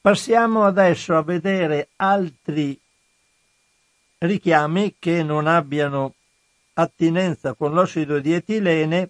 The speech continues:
passando ad un richiamo del ventidue ottobre. Sapete che devo cercarli, quindi devo fare un po' di percorso a tappe.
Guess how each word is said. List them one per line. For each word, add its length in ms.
passando 760
ad 120
un 460
richiamo 600
del 220
ventidue 680
ottobre. 800
Sapete 440
che 160
devo 460
cercarli, 1040
quindi 500
devo 460
fare 280
un 140
po' 280
di 360
percorso 720
a 120
tappe. 600